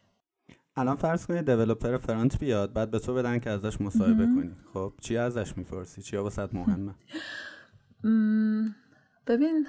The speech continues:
Speaker 2: اتفاقاً الان تو همین استیتم بخوام ازش سوال بپرسم، اه،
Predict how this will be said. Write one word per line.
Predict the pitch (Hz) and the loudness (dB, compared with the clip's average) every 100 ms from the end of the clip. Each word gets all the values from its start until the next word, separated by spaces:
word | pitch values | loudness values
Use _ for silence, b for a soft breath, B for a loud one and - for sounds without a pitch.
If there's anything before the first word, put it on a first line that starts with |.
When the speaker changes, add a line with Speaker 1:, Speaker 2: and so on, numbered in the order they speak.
| B B B B B - _ - _ _ _ _ _ _ - | B B B B B -20 _ -20 _ _ _ _ _ _ -8
Speaker 2:
اتفاقاً | 214 254 262 254 | -4 -2 2 2
الان | 220 247 | 2 2
تو | 254 | 0
همین | 226 254 233 | 2 2 2
استیتم | 196 196 196 190 180 190 233 B B B B B B B B _ - | 0 -2 -2 -2 -2 -4 -6 B B B B B B B B _ 2
بخوام | 254 247 247 | 4 4 4
ازش | 254 240 247 | 4 4 2
سوال | - 247 240 247 | 4 4 4 4
بپرسم، | 240 240 269 285 294 | 2 2 4 4 4
اه، | - | 2